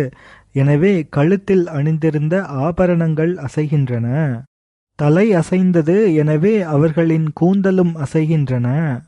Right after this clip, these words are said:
அந்த கூந்தலில் சூட்டியிருந்த மலர் மாலைகள் அசையவே அதில் இருக்கும் வண்டுகளின் கூட்டமும் அசைகின்றது.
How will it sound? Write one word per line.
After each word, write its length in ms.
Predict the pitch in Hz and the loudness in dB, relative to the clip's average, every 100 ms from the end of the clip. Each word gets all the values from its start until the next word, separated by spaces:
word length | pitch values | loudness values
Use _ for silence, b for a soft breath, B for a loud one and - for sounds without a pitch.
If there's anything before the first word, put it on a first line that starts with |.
| _ _ _ - | _ _ _ -2
அந்த 260 | 147 165 160 160 | 2 4 2 0
கூந்தலில் 580 | 180 220 208 202 190 175 | 2 2 2 2 0 0
சூட்டியிருந்த 760 | 185 185 190 185 170 170 165 156 | -2 -2 -2 -2 -2 -2 0 0
மலர் 420 | 139 135 165 175 147 | 0 0 -2 -2 -2
மாலைகள் 640 | 139 151 175 170 170 160 147 | -2 -2 0 0 0 -2 -2
அசையவே 560 | 135 123 160 170 175 208 165 180 | -6 -4 -2 0 2 0 0 -4
அதில் 360 | 147 139 160 160 160 | -4 0 2 2 0
இருக்கும் 500 | 143 185 - 190 156 | 0 -2 0 -2 0
வண்டுகளின் 680 | 127 139 170 185 180 170 151 | 0 0 0 0 2 0 -2
கூட்டமும் 680 | - 170 180 175 156 175 208 | -2 -2 0 -2 0 0 -2
அசைகின்றது. 800 | 147 123 170 160 143 123 113 123 | -4 -2 -2 0 0 -2 -2 -2